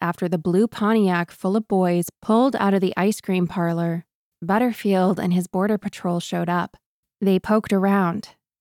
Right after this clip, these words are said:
asking the people who were still there if they'd seen the three hitchhiking Canadians and were pointed in the direction in which they'd left. Butterfield went after them, looking for the boys. Maybe if they'd been caught by Border Patrol,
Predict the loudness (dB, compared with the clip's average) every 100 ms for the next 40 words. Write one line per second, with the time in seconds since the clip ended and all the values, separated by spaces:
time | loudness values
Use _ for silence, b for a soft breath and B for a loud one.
0 | -2 -2 0 0 2 0 0 -2 0 2
1 | 2 2 0 -2 0 0 2 0 0 0
2 | 0 0 -2 2 0 0 0 2 4 4
3 | 4 0 0 0 2 2 2 0 -4 0
4 | -2 0 0 0 2 2 2 0 -4 -6
5 | -12 -6 -4 -2 -4 -4 -2 -2 0 0
6 | 0 0 0 0 -2 -4 -6 -4 -2 0
7 | -2 -4 -4 -4 -2 -2 -2 -6 -20 _
8 | _ _ -6 -2 2 0 2 2 2 2
9 | 0 0 0 -2 -2 -4 -4 -6 -8 _
10 | _ -2 0 2 0 0 -4 -4 -2 0
11 | -2 -4 -10 _ _ _ _ _ _ _
12 | _ _ _ -4 2 4 4 2 0 -2
13 | -2 -2 0 0 0 -2 0 0 0 0
14 | 0 0 0 0 0 -4 -8 -2 0 0